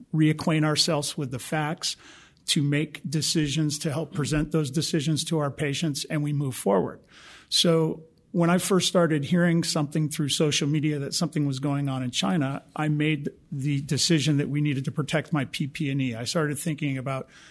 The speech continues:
suture and antibiotics and masks and gowns and things like that for my surgery center. And so I talked to my people about making sure that we had enough of that.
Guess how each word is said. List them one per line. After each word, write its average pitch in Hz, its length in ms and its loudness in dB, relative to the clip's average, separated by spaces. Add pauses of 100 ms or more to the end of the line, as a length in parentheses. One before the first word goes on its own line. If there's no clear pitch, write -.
(120)
suture 151 680 4
and 135 140 0
antibiotics 135 800 -2
and 123 360 -2
masks 139 540 -2
and 127 160 -2
gowns 139 300 0
and 135 120 -4
things 147 200 0
like 143 140 -2
that 131 120 -2
for - 120 -8
my 131 120 -2
surgery 180 380 0
center. 139 240 -2
And 135 100 -2
so 156 140 -4
I 143 60 -2
talked 165 280 0
to 175 60 -2
my 143 140 0
people 156 420 -2
about 139 260 -4
making 147 320 -2
sure 147 320 -4
that 139 160 -6
we 139 140 -4
had 135 180 -2
enough 147 300 -2
of 127 100 -8
that. 113 240 -12